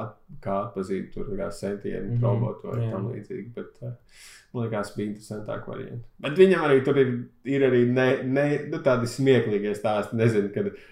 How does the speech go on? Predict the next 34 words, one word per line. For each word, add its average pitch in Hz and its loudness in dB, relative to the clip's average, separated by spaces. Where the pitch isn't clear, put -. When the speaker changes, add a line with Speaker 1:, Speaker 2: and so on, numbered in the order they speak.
Speaker 1:
mājās, 110 2
tā 107 -2
kā, 104 0
tev 101 0
šitie - -4
te 110 0
rumbas 131 2
pa 110 -6
Speaker 2:
Mhm. 123 0
Speaker 1:
putekļu 117 4
sūcēji 107 -6
saceltos 104 -2
<laughs> 214 -4
un 123 2
sākt 107 0
iznīcināt 104 0
cilvēkus. 101 -4
Speaker 2:
Mhm. 120 0
Speaker 1:
Bija 123 6
kaut 110 2
kādi - -6
pašlādējošie 101 4
roboti, 101 0
kas 101 -4
iemācās, 101 -4
tipa, - -12
paši 104 -2
uzlādēties 117 -2
un 117 -2
grib 117 -2
iegūt 117 -4
brīvību. 117 -10
Nu, 302 -16
tā. 127 -6